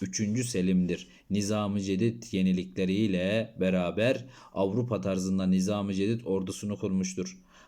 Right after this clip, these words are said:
Hazinesini de İrade Cedid yapmıştır arkadaşlar.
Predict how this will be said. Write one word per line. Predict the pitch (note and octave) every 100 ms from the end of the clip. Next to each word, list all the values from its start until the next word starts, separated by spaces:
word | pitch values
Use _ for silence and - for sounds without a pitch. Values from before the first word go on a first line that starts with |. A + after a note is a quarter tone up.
| _
Hazinesini | - G2 G#2 A2+ A2+ A2+ - A2 A#2
de | E3 D3+
İrade | G#2 G#2+ G#2 G#2+
Cedid | G#2 G2 A2+ A2
yapmıştır | A2 - F#2 F#2 F#2
arkadaşlar. | F2 F2+ F2+ - E2 -